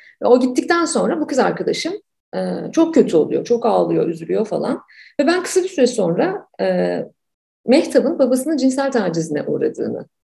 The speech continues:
öğrendim. Galiba benim hayatımdaki, e, çok, e, çok sarsıcı darbe oydu.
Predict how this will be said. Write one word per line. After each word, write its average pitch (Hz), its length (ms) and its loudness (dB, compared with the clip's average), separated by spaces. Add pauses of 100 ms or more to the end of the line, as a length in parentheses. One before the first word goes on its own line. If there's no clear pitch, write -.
(140)
öğrendim. - 680 -4 (460)
Galiba 269 320 4
benim 302 160 6
hayatımdaki, 269 960 2 (140)
e, 165 600 0 (640)
çok, 302 440 0
e, 175 60 2 (840)
çok 277 200 4
sarsıcı 226 520 4
darbe 196 300 4
oydu. 165 420 -2